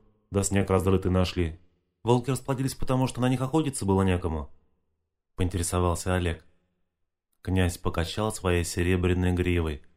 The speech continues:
«Да не плодились они больше обычного.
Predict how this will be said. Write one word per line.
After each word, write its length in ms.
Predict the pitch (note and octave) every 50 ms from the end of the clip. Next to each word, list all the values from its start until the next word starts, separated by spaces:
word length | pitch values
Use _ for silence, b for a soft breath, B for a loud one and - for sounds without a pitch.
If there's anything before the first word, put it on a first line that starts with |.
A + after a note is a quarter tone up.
| _ _ _ _ _ _ _ _ _ _ _ _ _ _ _ _ _ _ _ _ _ _ _ _ _ -
«Да 140 | F#2 F#2+ A2
не 100 | A#2+ B2
плодились 480 | B2 D3 E3+ D#3 F#3+ D#3 A#2+ G2+ -
они 140 | G2 G2 G2
больше 320 | F#2+ F2 F#2+ F#2 F2+ -
обычного. 580 | F#2+ F#2 F#2 G2 G2 F#2 - - E2+ E2 D#2 D2